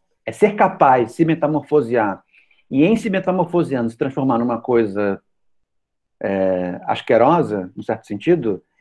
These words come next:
esse asqueroso, é, ao mesmo tempo que é explorado, é, também é o modo pelo qual, é, uma certa função protetiva se faz, né? Uma certa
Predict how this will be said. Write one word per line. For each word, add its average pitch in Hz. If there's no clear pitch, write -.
esse 180
asqueroso, 165
é, 95
ao -
mesmo 180
tempo 151
que -
é 113
explorado, 139
é, 98
também 151
é -
o 175
modo 180
pelo 175
qual, 165
é, 92
uma -
certa 160
função 165
protetiva 165
se 165
faz, 123
né? 117
Uma 110
certa 131